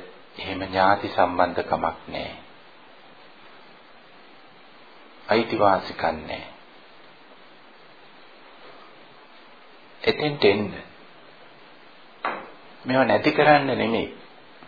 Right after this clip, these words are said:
අපි උත්සාහ කරන්නේ මේවා නැති කරන්න. අපි හිතනවා මේවා නැති කරන්න ඕනේ. භාවනා කරන කෙනෙක් විදිහට විශේෂයෙන් මේවා නැති කරන්න ඕනේ. ඒවා නැති කෙනෙක්. ඉතින් අපි උත්සාහ කරනවා එහෙම නැති කෙනෙක් විදිහට ඉන්න.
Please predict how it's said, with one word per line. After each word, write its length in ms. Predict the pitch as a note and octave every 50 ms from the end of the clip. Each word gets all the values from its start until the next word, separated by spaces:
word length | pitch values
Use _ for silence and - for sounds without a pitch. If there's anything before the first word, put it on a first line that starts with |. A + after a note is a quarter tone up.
| - - - - - - - - - - - - -
අපි 220 | - - - C3 B2
උත්සාහ 500 | A2+ - - - - - B2 B2+ C3 C3
කරන්නේ 460 | - D3 C3+ C#3+ C#3+ D3 D#3 E3 E3
මේවා 240 | B2 B2 B2+ B2+ B2
නැති 280 | G#2 G2+ G#2 - B2 -
කරන්න. 340 | - G#2 E2+ D#2 C#2+ - - - - - - - - - - - - - - - - - - -
අපි 220 | - G#2 A2 - B2
හිතනවා 340 | B2+ C3 - C#3 C3+ C#3 C3
මේවා 200 | B2 A#2 A2 F#2+
නැති 240 | E2+ F2 - -
කරන්න 420 | - - - E2+ E2 D#2+ D#2+ D#2+ D#2+
ඕනේ. 300 | - - - - - - - - - - - - -
භාවනා 500 | - F#2+ G2+ G#2 G#2 G#2 G2+ G#2 G2+ G2
කරන 200 | F#2+ - G2+ F2+ F2+
කෙනෙක් 380 | F2+ F2 F2+ F2 F2+ F#2 -
විදිහට 380 | - G2+ G#2 A#2 B2+ C#3 C#3 - - - - - - - - -
විශේෂයෙන් 680 | - F2+ - - G#2+ G#2+ G2+ - - A#2 B2+ C3+ B2+ A2
මේවා 200 | G#2 G#2 - F2+
නැති 240 | F#2 F2+ - F2+
කරන්න 400 | - - - - D#2 - - E2
ඕනේ. 240 | E2 E2 D#2 - - -
ඒවා 240 | - - - -
නැති 300 | G2+ F2+ - - - - -
කෙනෙක්. 300 | - - D#2+ - - - - - - - - - - - - - - - - - - - - - - - -
ඉතින් 240 | - B2 C#3 C#3
අපි 160 | C3 B2+ C3 B2+
උත්සාහ 420 | A2 - - - - C3 C3+ C3
කරනවා 300 | C3 - C#3 C#3+ D3+ D3+
එහෙම 180 | C#3+ C3+ C3 C3+
නැති 280 | B2 A2 G2+ G2 - B2
කෙනෙක් 320 | - B2+ B2+ C3 C3 -
විදිහට 360 | - C3 B2+ C#3 C#3 C#3+ C3+ B2
ඉන්න. 300 | G#2 F#2+ G2+ G#2 F#2 D#2+